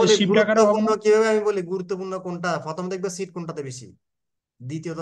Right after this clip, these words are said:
Speaker 1: দেখবা
Speaker 2: হ্যাঁ।
Speaker 1: তোমার যাওয়ার প্ল্যান কোনটাতে বেশি। এই দুইটা মিক্স করে দেখবা যে যেটা ভালো হয় ওটা দিবা, পরীক্ষা যদি দুইটা কনফ্লিক্ট হয়।
Speaker 2: বুঝছি
Speaker 1: ঠিক আছে?
Speaker 2: স্যার। স্যার, আমার একটু সার্কুলারটা দিয়েন স্যার, আমার কাছে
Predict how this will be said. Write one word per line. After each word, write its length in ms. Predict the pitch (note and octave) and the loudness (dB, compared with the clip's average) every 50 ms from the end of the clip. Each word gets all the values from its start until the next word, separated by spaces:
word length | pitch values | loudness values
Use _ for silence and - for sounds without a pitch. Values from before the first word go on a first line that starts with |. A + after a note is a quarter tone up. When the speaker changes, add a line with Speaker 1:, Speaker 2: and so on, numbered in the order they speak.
| D#3+ D#3+ | -6 -6
Speaker 1:
দেখবা 220 | D#3+ D#3 D#3 - F3+ | -6 -6 -6 -2 0
Speaker 2:
হ্যাঁ। 180 | E3 D3 C3 A#2+ | 0 0 0 -2
Speaker 1:
তোমার 100 | A#2 - - - _ _ - | -4 -12 -20 -20 _ _ -6
যাওয়ার 220 | D#3+ D#3 D#3 D3+ D#3 | -4 -4 -4 -4 -6
প্ল্যান 160 | - D3 D3 D3 C#3+ | -8 -10 -10 -10 -12
কোনটাতে 260 | C#3+ B2 A#2 A2+ A2 G#2 | -14 -14 -12 -12 -14 -14
বেশি। 140 | G#2 - - A2 C3+ | -16 -16 -12 -10 -10
এই 60 | C#3+ C#3+ | -10 -8
দুইটা 160 | D3 D#3 F3 E3+ D#3+ | -10 -8 -8 -6 -6
মিক্স 180 | E3 E3 E3 - - - | -6 -6 -8 -12 -12 -10
করে 140 | F3+ F#3 F#3+ F3 D#3+ | -8 -8 -8 -8 -10
দেখবা 220 | D#3+ C#3+ D3+ D#3 E3 E3 | -12 -12 -10 -10 -10 -10
যে 80 | F#3 E3+ D#3 | -10 -10 -10
যেটা 140 | E3 D#3+ D#3 D#3 | -10 -10 -8 -6
ভালো 120 | D#3 D#3 D#3 | -6 -6 -6
হয় 80 | D#3 C#3+ | -8 -8
ওটা 100 | A#2+ A#2+ A2+ | -10 -12 -14
দিবা, 180 | G#2 F2+ - - _ _ _ _ _ _ _ _ - | -14 -18 -20 -20 _ _ _ _ _ _ _ _ -14
পরীক্ষা 240 | C#3+ C#3+ C#3 - D#3 | -12 -12 -10 -12 -10
যদি 120 | D#3+ F3 F#3 F3+ | -8 -8 -8 -8
দুইটা 160 | D#3+ D#3+ F3 F3 E3+ D#3+ | -8 -10 -12 -10 -10 -10
কনফ্লিক্ট 380 | D3 C#3 C3+ D3 D3+ C#3 - - | -10 -10 -12 -14 -14 -16 -16 -20
হয়। 160 | - G#2+ - - _ _ _ _ _ _ _ _ _ _ _ _ _ _ _ _ _ _ _ _ _ _ _ _ _ _ _ _ _ _ _ _ _ _ - | -20 -20 -20 -20 _ _ _ _ _ _ _ _ _ _ _ _ _ _ _ _ _ _ _ _ _ _ _ _ _ _ _ _ _ _ _ _ _ _ -2
Speaker 2:
বুঝছি 260 | E3+ D#3 D#3 - - | -2 0 0 -2 -2
Speaker 1:
ঠিক 100 | D#3+ C3 | -4 -4
আছে? 100 | C3 D3+ | -4 -6
Speaker 2:
স্যার। 140 | C#3 - - - - - - _ _ - - - _ _ _ _ _ _ _ _ _ _ _ _ _ _ - | -8 -10 -14 -18 -20 -20 -20 _ _ -20 -20 -20 _ _ _ _ _ _ _ _ _ _ _ _ _ _ -2
স্যার, 160 | - G3+ G#3+ G#3+ G3+ | 0 2 4 4 4
আমার 160 | G3+ G#3 G#3+ A3+ | 4 4 2 2
একটু 140 | G#3+ G#3+ A#3+ A#3 - G#3+ | 2 0 0 0 2 2
সার্কুলারটা 480 | G#3 G3 F#3+ G#3 G#3+ G#3+ G3+ G#3+ A3+ G3+ F#3 | 2 2 2 2 0 0 2 2 0 2 4
দিয়েন 180 | G3+ F#3+ F3+ E3 D#3 | 4 4 4 4 4
স্যার, 120 | F3 F3 F3+ | 2 2 4
আমার 120 | F3+ F3+ F3+ | 2 4 2
কাছে 140 | G3+ F3+ F#3 | 2 0 0